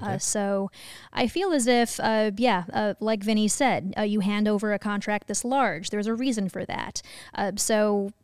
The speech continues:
Speaker 1: like I said before, there are some cases where he might not pass the eye test, but I do wanna point out his X E R A this year. So, uh, it was at two fifty-nine. His actual E R A was two eighty-one. So this also suggests that he's been a little unlucky. So given these numbers,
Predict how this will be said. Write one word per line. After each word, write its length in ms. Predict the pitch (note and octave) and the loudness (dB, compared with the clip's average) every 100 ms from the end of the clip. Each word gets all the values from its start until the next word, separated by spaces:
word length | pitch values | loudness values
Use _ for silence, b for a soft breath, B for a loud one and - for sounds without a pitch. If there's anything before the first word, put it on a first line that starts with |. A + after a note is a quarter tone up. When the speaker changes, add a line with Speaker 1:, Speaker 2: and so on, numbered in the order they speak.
| _ _ - - _ - | _ _ -20 -20 _ -4
Speaker 1:
like 160 | B3+ | 0
I 60 | B3 | 2
said 240 | D#4+ D4+ | 4 4
before, 440 | C4+ - B3+ - G#3+ | 4 2 -2 -2 -2
there 120 | B3+ | 0
are 60 | B3+ | 0
some 220 | D#4+ D#4 | 0 0
cases 400 | C#4+ C4 C4 A3 | -2 0 0 0
where 120 | A3+ | 0
he 120 | G#3+ | 2
might 240 | G#3+ G#3 G3+ | 2 0 -2
not 120 | G3 | -4
pass 300 | G#3 F3+ - | -2 -4 -4
the 140 | G#3 | -6
eye 180 | F#3+ F#3+ | -4 -6
test, 320 | - - - | -8 -12 -10
but 80 | A3+ | -4
I 80 | G#3+ | -2
do 180 | A#3 D#4 | -2 -2
wanna 200 | C#4+ A3+ | -2 -2
point 260 | A#3 G#3+ | -2 0
out 140 | G#3 G3+ | 0 -2
his 120 | F#3+ | -2
X 240 | - - - | -6 -6 -6
E 100 | - | -6
R 160 | - | -4
A 140 | - - | -6 -4
this 240 | - - | -6 -6
year. 240 | A2 - - | -8 -10 -6
So, 400 | - B2 A#2+ - B B B - | -4 -4 -6 -8 B B B -2
uh, 200 | G3+ - | -2 0
it 40 | A#3+ | 0
was 120 | A#3+ | 0
at 120 | C4+ | 2
two 160 | - F4+ | 2 2
fifty-nine. 600 | F#4 D#4+ D4+ D4 D4+ C#4 | 2 0 0 2 2 2
His 180 | A3 - | 0 0
actual 380 | C4 - C4+ B3 | 0 0 -2 0
E 140 | A#3+ | 2
R 160 | A3+ G#3 | 2 2
A 240 | G#3+ G#3 | 2 0
was 580 | - G3 G3 G3+ G3 - | -2 0 2 2 0 -4
two 240 | - G3 | -2 0
eighty-one. 640 | F#3+ G3 G3+ B3 A3+ D#3+ - | 0 2 2 2 0 -2 -4
So 500 | - G#3 F#3+ F3 F3+ | -2 0 0 0 -4
this 300 | F#3+ G3+ A3 | -6 -4 -2
also 240 | G#3+ G#3+ | -2 -2
suggests 460 | F#3+ A3 A#3+ C#4 - | -4 -2 -2 -4 -4
that 100 | C4 | -6
he's 180 | D#4 E4 | -6 -6
been 280 | G#4+ G#4+ G#4 | -4 -4 -4
a 80 | B3+ | -2
little 360 | C4+ C4 C4 | 2 2 0
unlucky. 540 | - B3 B3 C4+ F#3 F3 | 0 0 0 0 -4 -2
So 400 | - G3+ G3+ G3 | 0 2 4 2
given 300 | F3+ A3 A3 | 2 2 4
these 160 | G#3+ A3+ | 4 4
numbers, 520 | D4 C#4+ C4+ A#3+ | 2 2 2 2